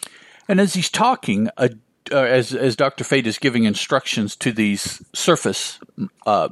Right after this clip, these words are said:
men, a, a gentleman in a, in a purple suit and an orange tie walks up to him and says, "Thanks, Doctor Fate, for coming to help us, but I'm still worried as to whether we'll be able to clear the road to those men in time."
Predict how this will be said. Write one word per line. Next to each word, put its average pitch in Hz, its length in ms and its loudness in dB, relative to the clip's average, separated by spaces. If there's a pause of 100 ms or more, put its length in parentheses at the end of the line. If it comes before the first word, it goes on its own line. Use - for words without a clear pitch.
men, 117 460 -2 (640)
a, 139 160 4
a 147 100 2
gentleman 160 440 2
in 139 100 4
a, 107 80 2 (100)
in 131 100 0
a 110 60 2
purple - 300 -2
suit - 460 -4 (120)
and 123 120 -2
an 117 80 2
orange 123 400 2
tie 127 180 2
walks 107 340 0
up 110 140 -2
to - 80 -8
him 107 140 -2
and 101 100 -6
says, 107 240 -6 (400)
"Thanks, 220 300 0
Doctor 113 300 -2
Fate, - 260 -2
for 120 120 -6
coming 147 340 0
to 113 80 0
help 156 260 -2
us, - 140 -8
but - 180 0
I'm 226 160 4
still 190 340 -2
worried 127 380 -2
as 113 140 -4
to 135 100 -2
whether 123 320 2
we'll 131 160 -2
be 127 200 -2
able 139 180 0
to 113 60 -2
clear 165 400 -2
the 127 140 0
road 143 380 0
to 131 100 4
those 127 240 0
men 143 240 2
in 127 160 4
time." 170 520 -2